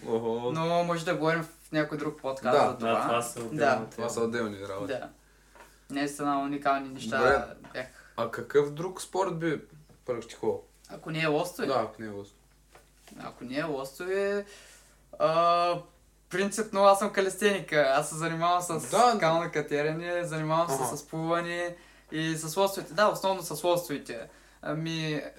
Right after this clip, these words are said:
Speaker 2: ако не е нито едно от тези
Speaker 1: Да,
Speaker 2: неща, бих
Speaker 1: точно това имам
Speaker 2: продължил,
Speaker 1: предвид.
Speaker 2: а, към волейбол или баскетбол.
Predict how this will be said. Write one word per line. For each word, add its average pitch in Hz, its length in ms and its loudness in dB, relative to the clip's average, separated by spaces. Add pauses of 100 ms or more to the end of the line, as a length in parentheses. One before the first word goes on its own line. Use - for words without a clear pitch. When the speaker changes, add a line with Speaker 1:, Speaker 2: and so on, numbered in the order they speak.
(300)
Speaker 2:
ако 143 240 0
не 175 280 4
е 214 40 8
нито 220 220 4
едно 202 240 6
от 180 140 2
тези 180 260 2
Speaker 1:
Да, 147 120 6
Speaker 2:
неща, 185 320 6
бих 170 100 2
Speaker 1:
точно 151 180 4
това 156 160 6
имам 143 120 4
Speaker 2:
продължил, 190 380 4
Speaker 1:
предвид. 180 160 -6 (360)
Speaker 2:
а, 147 360 4 (100)
към 139 680 0 (680)
волейбол 160 580 0
или 147 120 -2
баскетбол. 135 600 -2